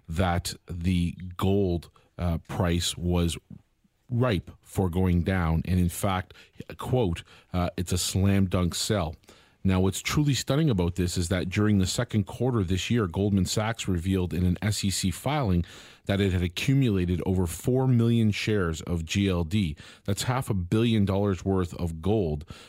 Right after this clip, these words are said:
uh, to become the sixth largest holder in that, uh, instrument. And I highly doubt they've decided all of a sudden to dump all of that. Now, in addition to it, its track record on calling the market is horrible. Uh, the last time this happened,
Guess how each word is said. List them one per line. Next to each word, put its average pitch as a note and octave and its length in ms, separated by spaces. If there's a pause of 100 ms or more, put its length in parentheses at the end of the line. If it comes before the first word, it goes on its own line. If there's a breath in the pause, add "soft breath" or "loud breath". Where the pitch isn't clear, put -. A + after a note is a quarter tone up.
(120)
uh, F2 200
to F2 80
become F#2 400
the F2 80
sixth - 380
largest F#2 520
holder F#2+ 560
in F#2 240
that, F2 400
uh, E2 200
instrument. F2 520
And E2+ 120
I F#2 120
highly G2 420
doubt G2+ 280
they've E2+ 180
decided F#2+ 440
all E2 200
of E2 60
a - 20
sudden E2+ 260
to F#2+ 120
dump A2 300
all D#2+ 200
of - 120
that. D#2 280 (400 loud breath)
Now, F#2 80
in F#2 80
addition G2+ 540
to E2 280 (360 loud breath)
it, C#2 160
its - 260
track D3 400
record F#2 280
on F2 140
calling G2 320
the F2 60
market F2 380
is E2+ 180 (100)
horrible. F#2+ 640 (400 loud breath)
Uh, F#2 140
the F#2 140
last A2 500
time A#2+ 380
this F#2+ 220
happened, F2+ 520